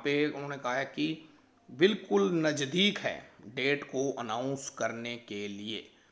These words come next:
तो शिबेरियम का कहीं ना कहीं बेसब्री से दोस्तों वेट हो आ रहा है, ताकि अच्छी बात है अगर लॉन्च हो, यूज केस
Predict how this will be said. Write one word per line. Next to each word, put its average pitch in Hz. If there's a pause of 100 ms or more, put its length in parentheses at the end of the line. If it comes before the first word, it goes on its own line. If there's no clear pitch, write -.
(240)
तो -
शिबेरियम 131
का 127
कहीं 117
ना 123
कहीं 117
बेसब्री 117
से 139
दोस्तों 123
वेट 135
हो 131
आ 135
रहा 139
है, 147 (540)
ताकि 117 (380)
अच्छी 131
बात 123
है 131 (120)
अगर 135
लॉन्च 123
हो, 135 (100)
यूज 131
केस 135